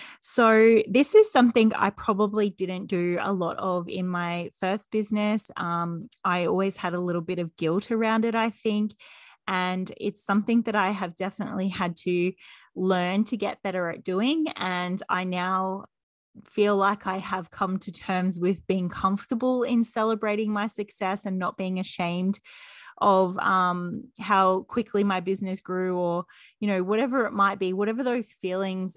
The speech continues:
um, that might come up as limiting beliefs. So for me, I've really had to,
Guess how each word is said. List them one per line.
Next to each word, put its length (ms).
um, 560
that 240
might 280
come 220
up 180
as 140
limiting 420
beliefs. 460
So 220
for 160
me, 340
I've 260
really 320
had 320
to, 320